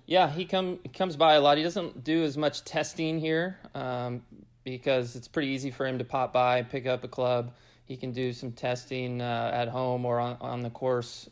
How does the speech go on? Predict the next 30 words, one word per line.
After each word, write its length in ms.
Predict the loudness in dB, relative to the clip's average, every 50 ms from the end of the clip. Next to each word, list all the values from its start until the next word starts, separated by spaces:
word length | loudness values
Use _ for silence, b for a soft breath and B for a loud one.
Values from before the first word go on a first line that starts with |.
| -12
um, 540 | -8 -8 -6 -6 -4 -6 -6 -6 -8 -10 -12 -8
courses 300 | -4 -4 -4 -4 -4 -4
that 140 | -4 -4 -4
he 60 | -4 -4
plays 360 | -2 -2 -2 0 -2 -4 -4
here 180 | -4 -4 -4
in 120 | -4 -6 -6
town. 380 | -6 -6 -4 -4 -4 -6 -8 -10 B B B B B B B B -10
And 100 | -8 -6
he 100 | -6 -8
seems 320 | -6 -6 -6 -6 -6 -6
to 100 | -10 -6
get 220 | -4 -4 -4 -4
the 60 | -6 -4
best, 580 | 0 0 2 2 0 -2 -8 -14 -18 -16 -10
uh, 420 | -6 -4 -2 -2 0 0 -2 -4 -6
feedback 760 | -6 -6 -4 -4 -4 0 2 2 2 4 2 0 -4 -6 -10 -8
on 360 | -8 -6 -6 -4 -4 -6 -4
how 160 | -2 -2 -2
the 80 | -2 -2
clubs 320 | 0 0 0 0 0 -4
perform 480 | -8 -12 -10 -6 -4 -2 -2 0 -2 -2
when 100 | -4 -4
he's 160 | -6 -4 -2
out 220 | -2 -2 -2 -2
on 100 | -4 -6
the 80 | -6 -8
course 460 | -6 -2 -2 -2 -2 -2 -4 -8 -4
rather 320 | -2 0 0 0 -2 -2
than, 240 | -4 -4 -6 -6 -8